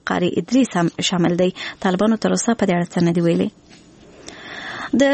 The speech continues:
کونړ چارواکي وایي تېره ورځ ناوخته د نړیوالو ځواکونو د بې پیلوټ الوتکې په برید کې دوه داعش وسلوال وژل سوي دي. د دغه ولایت د امنیه قومندانۍ ویاند فرید الله دهقان نن ازادي راډیو ته وویل چې دا برید د وټپور ولسوالۍ په ګمبیر غرنۍ سیمه کې سوی دی. داعش وسلوالو تر اوسه په دې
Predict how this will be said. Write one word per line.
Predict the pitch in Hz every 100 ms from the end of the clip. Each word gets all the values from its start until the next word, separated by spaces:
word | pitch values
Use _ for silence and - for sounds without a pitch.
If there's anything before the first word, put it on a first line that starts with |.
| 285
کونړ | 320 349
چارواکي | 330 285 269 269
وایي | 262
تېره | 269 269 240
ورځ | 240
ناوخته | 233 202 220 - 214
د | 202
نړیوالو | 190 180 180 202 214
ځواکونو | 196 180 220 214
د |
بې | 185 180
پیلوټ | 214 233 233
الوتکې | 170 180 202 208
په | 196 175
برید | 208
کې | - 196
دوه | 202 220
داعش | 196 220 254
وسلوال | 175 - 165 160
وژل | 165 170
سوي | 170 180
دي. | 175 180 - - -
د | 208
دغه | 202 208 208
ولایت | 202 208
د | 208
امنیه | 190 202
قومندانۍ | 208 202 190 196 208
ویاند | 196 214
فرید | 208 196 185 185
الله | 190
دهقان | 196 185 175 - 254 247
نن | 226
ازادي | 208 185 180
راډیو | 208 202 190
ته | 190
وویل | 233 294
چې | 330 320 - - -
دا | 285
برید | 311 320 _
د | 220 226
وټپور | 214 214 214 285
ولسوالۍ | 269 226 - 240
په | 277 269 254
ګمبیر | 202 175 196 277 226
غرنۍ | 180 180 185 180
سیمه | - 202
کې | 151 190
سوی | 180 165
دی. | 175 185 - - -
داعش | - 202 202 220 -
وسلوالو | 214 196 240
تر | 302 294
اوسه | 302
په | 294
دې | 262